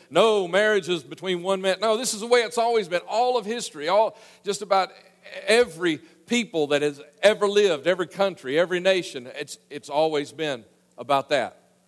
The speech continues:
Okay, so today we're gonna talk about marriage just a little bit. I wanna take you to a scripture. And, uh, you know,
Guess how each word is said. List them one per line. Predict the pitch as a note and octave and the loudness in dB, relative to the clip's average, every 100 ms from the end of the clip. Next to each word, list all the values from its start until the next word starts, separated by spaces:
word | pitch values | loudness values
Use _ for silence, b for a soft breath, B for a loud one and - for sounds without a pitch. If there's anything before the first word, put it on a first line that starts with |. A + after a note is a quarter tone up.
| _ _ | _ _
Okay, | A2 D3+ | -2 -2
so | D3 D3+ | -2 -6
today | C#3+ F#3 | -6 -2
we're | G#3+ | -2
gonna | F#3 | 0
talk | F3 F3 | 0 0
about | D#3+ C#3+ C#3+ | 0 -2 -2
marriage | D#3+ D#3 C#3 - | 0 0 -2 -10
just | C3+ D3+ | -18 -12
a | D#3+ | -8
little | D3 | -4
bit. | C#3 | -2
I | E3+ | -2
wanna | A#3 | -2
take | B3 G#3+ | 0 0
you | F3+ | 0
to | |
a | D#3+ | -6
scripture. | - F#3+ - C#3+ - B B B | -4 -6 -4 -12 -12 B B B
And, | - D#3+ D#3 | -2 0 2
uh, | D#3 D3 D#3+ | 0 0 -6
you | D#3+ | -4
know, | D#3 D#3 | -4 -4